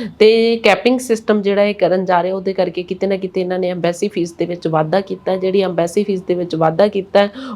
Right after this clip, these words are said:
ਉਹ ਕਿਤੇ ਨਾ ਕਿਤੇ ਇਸ ਚੀਜ਼ ਦਾ ਵੀ ਇਸ਼ਾਰਾ ਹੈ ਕਿ ਕੈਪਿੰਗ ਸਿਸਟਮ ਦੇ ਵਿੱਚ ਉਨੇ ਕੁ ਸਟੂਡੈਂਟ ਇਹਨਾਂ ਨੇ ਲੈਣੇ ਆ, ਜਿੰਨੇ ਕੁ ਸਟੂਡੈਂਟਸ ਨੂੰ ਵੀਜ਼ਾ ਦੇਣਾ ਹੈ। It means ਇੱਕ ਨੈਗੇਟਿਵ ਹੈ ਤੇ ਇੱਕ ਪੋਜ਼ਿਟਿਵ ਚੀਜ਼ ਅਸੀਂ ਸੋਚੀਏ ਕਿ ਵੀਜ਼ਾ ਸਕਸੈਸ ਰੇਟ ਜਿਹੜਾ ਉਹ ਹਾਈ ਹੋਏਗਾ ਆਸਟ੍ਰੇਲੀਆ ਦਾ।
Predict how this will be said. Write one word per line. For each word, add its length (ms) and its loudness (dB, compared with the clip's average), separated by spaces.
ਉਹ 140 4
ਕਿਤੇ 220 2
ਨਾ 120 2
ਕਿਤੇ 360 2
ਇਸ 160 -4
ਚੀਜ਼ 200 -2
ਦਾ 120 4
ਵੀ 140 -2
ਇਸ਼ਾਰਾ 340 0
ਹੈ 60 -4
ਕਿ 160 -10
ਕੈਪਿੰਗ 360 -4
ਸਿਸਟਮ 420 -6
ਦੇ 80 -4
ਵਿੱਚ 220 -4
ਉਨੇ 360 0
ਕੁ 100 0
ਸਟੂਡੈਂਟ 480 0
ਇਹਨਾਂ 220 0
ਨੇ 120 0
ਲੈਣੇ 340 2
ਆ, 120 0
ਜਿੰਨੇ 340 4
ਕੁ 100 0
ਸਟੂਡੈਂਟਸ 540 2
ਨੂੰ 200 2
ਵੀਜ਼ਾ 320 2
ਦੇਣਾ 220 0
ਹੈ। 100 -2
It 340 -2
means 300 -2
ਇੱਕ 340 0
ਨੈਗੇਟਿਵ 640 0
ਹੈ 120 0
ਤੇ 140 -4
ਇੱਕ 140 -6
ਪੋਜ਼ਿਟਿਵ 480 -2
ਚੀਜ਼ 320 -8
ਅਸੀਂ 200 -8
ਸੋਚੀਏ 420 -4
ਕਿ 140 -8
ਵੀਜ਼ਾ 340 -4
ਸਕਸੈਸ 480 -6
ਰੇਟ 240 -6
ਜਿਹੜਾ 220 -6
ਉਹ 80 -10
ਹਾਈ 300 0
ਹੋਏਗਾ 360 -4
ਆਸਟ੍ਰੇਲੀਆ 600 -4
ਦਾ। 220 0